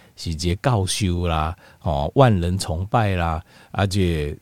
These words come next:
然后你就把钱提出来啦，哦，都是像这种塑造自己是什么健康的权威。但是你往我共同将来的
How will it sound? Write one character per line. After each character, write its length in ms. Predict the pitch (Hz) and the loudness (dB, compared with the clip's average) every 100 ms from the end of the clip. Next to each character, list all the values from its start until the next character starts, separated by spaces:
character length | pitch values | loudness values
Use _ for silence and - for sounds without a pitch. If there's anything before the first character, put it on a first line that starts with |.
| 107 | -2
然 160 | 104 | 2
后 240 | 123 117 98 | 4 4 4
你 200 | 92 120 | 0 0
就 80 | |
把 140 | 87 78 | 2 0
钱 260 | - 78 | -2 -2
提 200 | 82 87 | 0 0
出 120 | 87 82 | 0 -2
来 160 | 71 | -2
啦， 320 | 69 69 65 - - - | -2 -2 -4 -10 -20 -10
哦， 160 | - 80 | -4 0
都 160 | 165 | 2
是 120 | 175 180 | 4 4
像 240 | 180 147 | 4 2
这 120 | 139 | 4
种 100 | 117 | 2
塑 160 | 107 147 | 4 2
造 160 | 139 139 | 4 2
自 140 | - | 4
己 100 | 107 | 0
是 100 | 113 | 0
什 120 | 107 | -2
么 180 | 82 80 - | -2 -4 -6
健 200 | - 143 | 0 0
康 180 | 104 120 | 4 2
的 80 | 110 | 2
权 200 | - 87 73 | 0 -6 -4
威。 200 | 78 76 - - - | -4 -6 -10 -20 0
但 120 | 147 | 4
是 120 | 170 | 6
你 80 | 156 | 6
往 220 | 151 127 | 6 6
我 80 | 110 | 4
共 200 | - 127 | 4 4
同 160 | 110 101 | 6 4
将 160 | 107 98 | 2 0
来 140 | 82 | 0
的 140 | 80 | -2